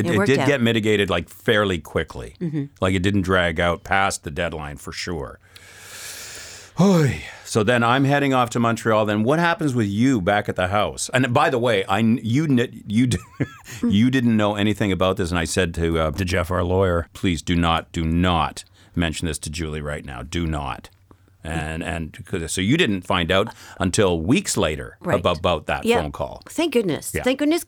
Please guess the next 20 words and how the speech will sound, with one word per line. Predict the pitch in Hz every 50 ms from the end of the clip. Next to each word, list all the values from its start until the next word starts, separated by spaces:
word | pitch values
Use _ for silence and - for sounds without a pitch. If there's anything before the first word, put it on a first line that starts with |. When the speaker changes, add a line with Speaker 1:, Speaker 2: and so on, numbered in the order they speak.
| - -
Speaker 1:
Uh, | - 170 143 160 147 - - - - - - 151 127 - - - - - - - - - - - - - - - - - - - -
so | - - 233 202 - -
I'm | 254 262 311 349
still, | - - 370 359 349 311 - 208 208 - 226 - -
th-, | 233 262 262 -
now | 233 214 233 254 262 269 285 294 294 294 285 - -
it's | 220 208 - - - - - -
late. | - 156 151 143 139 143 - - - - - _ _ _ _ _ -
It's, | 185 190 180 - - - - - - - - -
uh, | - - 180 -
uh, | - 190 185 175 160 - - - - -
ten | - - 214
o'clock. | 190 185 - - 107 62 - - - - -
I | 185 190 190 190 196 196 190 185 180 - - - - - - - - - - 196 - - - - _ _ _ - - - - - - - - - - -
Speaker 2:
It's | - - - 233
Speaker 1:
Yeah. |
Speaker 2:
ten | - 156 202 226
o'clock? | 185 - - - 90 135 208 254 254 - - - _ _ -
Speaker 1:
Oh, | 220
yeah. | 226 180 165 185 214 214